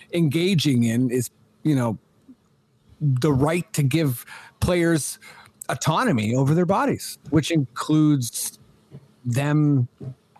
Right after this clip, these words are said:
you know, you taking their word for it, which I know doesn't really square well with big money and big contracts, but I think it's kind of the place we need to get to. Um, I feel like we've chimed on a bunch here and went in some interesting directions, and we haven't went back to you, Jay.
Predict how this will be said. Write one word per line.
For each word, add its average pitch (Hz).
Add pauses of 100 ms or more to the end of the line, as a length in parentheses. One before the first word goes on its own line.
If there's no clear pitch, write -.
(140)
you 175
know, 170
you 160
taking 175
their 160
word 151
for 85
it, - (520)
which 151
I 160
know 165
doesn't 156
really 143
square 147
well 131
with 120
big 120
money 127
and 135
big 113
contracts, 156
but 123 (680)
I 139
think 165
it's 151
kind 160
of 156
the 147
place 143
we 143
need 139
to 120
get 131
to. 101 (260)
Um, 110 (580)
I 165
feel 220
like 240
we've 180
chimed 165
on 151
a 143
bunch 143 (440)
here 147
and 147
went 151
in 151
some 156
interesting 147
directions, 139
and 143
we 151
haven't 151
went 147
back 135
to -
you, 120
Jay. 95